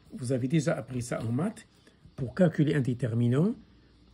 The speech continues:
choisir le chemin le plus facile. Ici, le chemin le plus facile, c'est soit la colonne qui contient zéro, soit la ligne qui contient zéro. Vous développez soit selon cette ligne, soit selon cette colonne.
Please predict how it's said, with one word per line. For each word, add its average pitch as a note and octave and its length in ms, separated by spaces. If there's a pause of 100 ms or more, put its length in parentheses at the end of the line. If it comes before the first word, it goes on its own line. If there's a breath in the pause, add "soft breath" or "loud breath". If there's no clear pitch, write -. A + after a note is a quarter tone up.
choisir D#3 460
le D#3 60
chemin E3+ 220
le D#3+ 60
plus E3+ 240
facile. C3 380
Ici, C3+ 220
le C#3+ 80
chemin D3 200
le B2 60
plus C3 140
facile, C3+ 440 (180)
c'est - 240
soit F#3 340
la E3+ 120
colonne C3+ 500
qui - 140
contient B2 460
zéro, A#2 480 (180 loud breath)
soit D3+ 300
la C#3+ 140
ligne F3+ 260
qui - 120
contient D#3+ 420
zéro. C3 380 (1900)
Vous B2 100
développez B2+ 500
soit D#3 200
selon B2 400
cette A#2 300
ligne, F#3+ 180
soit D#3 180
selon D3+ 300
cette D#3 200
colonne. C#3+ 360